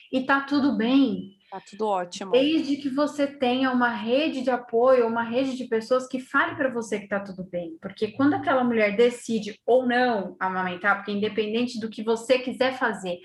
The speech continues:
Speaker 1: amiga, que você, você que está me ouvindo, e você não quer amamentar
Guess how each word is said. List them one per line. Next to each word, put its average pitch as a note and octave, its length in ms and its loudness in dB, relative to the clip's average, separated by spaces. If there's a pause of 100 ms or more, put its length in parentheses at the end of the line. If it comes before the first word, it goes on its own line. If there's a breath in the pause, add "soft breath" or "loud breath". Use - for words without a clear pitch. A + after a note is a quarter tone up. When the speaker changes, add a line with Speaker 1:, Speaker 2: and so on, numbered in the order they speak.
(240 loud breath)
Speaker 1:
amiga, G3+ 440 0
que - 120 -14
você, G3 300 -2 (100)
você G#3+ 260 -2
que C#4 60 -8
está C4+ 180 -2
me A#3+ 120 2
ouvindo, F3+ 500 -6 (320 loud breath)
e G3+ 60 -4
você G3+ 280 -2
não C4 200 2
quer A#3 240 0
amamentar F3+ 760 -4